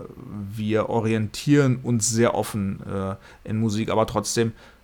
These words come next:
würde ich natürlich in dem Moment sagen, okay, das ist jetzt nicht das, was ich mir so ständig anhören würde.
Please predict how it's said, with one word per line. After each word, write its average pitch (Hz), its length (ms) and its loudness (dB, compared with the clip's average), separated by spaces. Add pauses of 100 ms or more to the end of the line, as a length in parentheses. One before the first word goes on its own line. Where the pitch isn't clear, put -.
(120)
würde 113 100 -2
ich 113 60 -6
natürlich 113 340 -2
in 117 80 -2
dem 113 120 2
Moment 110 280 0
sagen, 107 440 4
okay, 113 360 -2
das 92 180 -6
ist - 180 -6
jetzt 101 220 -4
nicht 117 200 -2
das, 104 260 -2
was 110 140 -2
ich 107 160 -6
mir 113 420 0 (420)
so 117 220 0
ständig 110 400 0
anhören 107 640 0
würde. 98 480 -4